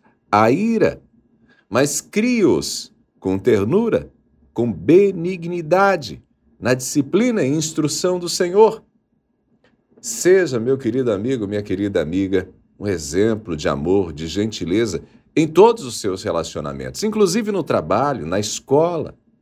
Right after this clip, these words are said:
A educação construída com gentileza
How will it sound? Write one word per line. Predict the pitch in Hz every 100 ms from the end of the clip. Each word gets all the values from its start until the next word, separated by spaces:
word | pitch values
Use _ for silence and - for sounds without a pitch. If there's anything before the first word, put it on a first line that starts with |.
| _ _ _ -
A | 98
educação | 147 151 139 127 - 156 165
construída | 156 156 147 131 151 151
com | 135 127 117
gentileza | 113 127 107 98 127 143